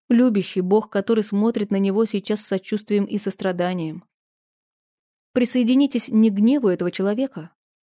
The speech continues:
а к милосердию Бога внутри него. И знаете, что произойдет? Его гнев иссякнет.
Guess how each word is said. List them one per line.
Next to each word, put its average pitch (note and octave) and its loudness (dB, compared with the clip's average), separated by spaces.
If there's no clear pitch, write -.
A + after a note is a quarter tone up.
а B3+ -4
к A#3+ -4
милосердию A3+ 2
Бога G#3 2
внутри F3+ -2
него. F3 -4
И G#3 0
знаете, G#3+ 0
что F#3 -6
произойдет? F3 -4
Его G3 2
гнев F3+ -2
иссякнет. F#3 -8